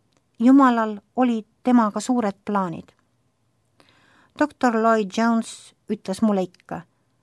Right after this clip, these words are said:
"Kõige halvem, mis inimesega juhtuda võib, on see, kui ta saavutab edu,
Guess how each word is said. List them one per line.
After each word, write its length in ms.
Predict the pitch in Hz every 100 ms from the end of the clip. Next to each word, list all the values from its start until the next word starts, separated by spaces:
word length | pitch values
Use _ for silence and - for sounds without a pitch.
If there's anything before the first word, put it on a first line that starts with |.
| _ _ _ _ _ _ -
"Kõige 240 | 285 233
halvem, 480 | 196 262 262 208 185
mis 220 | 190 -
inimesega 560 | 262 220 185 180 190 202
juhtuda 540 | 240 247 - 196 190
võib, 480 | 202 277 262 196 - _ _ _ _
on 160 | 226 233
see, 320 | 196 - 285
kui 180 | 269 254
ta 120 | 233
saavutab 640 | 214 - 247 240 240 220 208
edu, 420 | 214 214 220